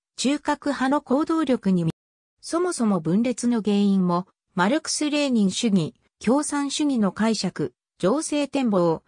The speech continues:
闘争戦術など、最もらしい争点を挙げているが、実態は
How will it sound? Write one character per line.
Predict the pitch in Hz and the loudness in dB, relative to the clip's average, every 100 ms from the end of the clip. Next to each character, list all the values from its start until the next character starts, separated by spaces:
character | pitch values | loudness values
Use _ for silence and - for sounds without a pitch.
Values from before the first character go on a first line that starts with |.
| _ | _
闘 | - 254 | -2 -2
争 | 294 269 269 | 0 -2 -4
戦 | - 285 285 | -4 -4 -2
術 | 240 - 208 | -2 0 0
な | 190 | 2
ど、 | 170 - _ - | 0 -4 _ -4
最 | 165 185 - | -2 -2 -2
も | 320 262 | -2 0
ら | 208 | -2
し | - | -2
い | 277 | -4
争 | - 269 247 | -2 -4 0
点 | 220 180 | 2 2
を | 160 151 | 2 0
挙 | 156 | 0
げ | 208 | -2
て | 214 | 0
い | 202 196 | 0 2
る | 190 | 2
が、 | 165 160 _ - | 0 -2 _ -4
実 | 175 180 | -2 -2
態 | - 233 220 | 0 0 2
は | 202 202 | 0 -2